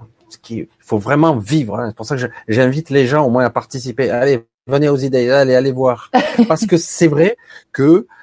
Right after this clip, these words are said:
Speaker 1: cette ambiance-là, il faut la vivre pour
Speaker 2: Oui.
Speaker 1: la ressentir et comprendre à quel point le conflit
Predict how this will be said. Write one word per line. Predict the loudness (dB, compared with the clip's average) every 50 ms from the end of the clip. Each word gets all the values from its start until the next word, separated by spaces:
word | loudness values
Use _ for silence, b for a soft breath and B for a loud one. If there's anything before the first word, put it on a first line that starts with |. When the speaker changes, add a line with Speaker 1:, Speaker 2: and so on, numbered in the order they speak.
| b b
Speaker 1:
cette | _ -16 -14 -8 -6 -6 -6 -4 -4
ambiance-là, | -4 -2 -2 -2 -4 -4 -4 -2 -2 -2
il | -2
faut | -2 -6 -4
la | -2 -2 -4 -4 -8 -12
vivre | -18 -16 -12 -12 -10 -10 -10 -10 -10 -10 -10 -14 _ _ _ _
pour | -10 -6
Speaker 2:
Oui. | -4
Speaker 1:
la | -4 -4
ressentir | -2 0 -2 -2 -2 -4 -10 -12 -12 -10 -10 -10 -8 -8
et | -10 -10
comprendre | -8 -4 -2 -2 -2 -2 -6 -8 -10 -8 -6 -4 -2 -2 -2 0 0 -2 -4 -6 -6 _
à | -12
quel | -6 -4 -6 -6
point | -6 _ _ -2 0 0 0 0 -2 -4 -6 b b b b b b b
le | b -2 -2 -2
conflit | -2 -2 0 2 2 2 0 -2 -6 -8 -6 -6 -6 -6 -8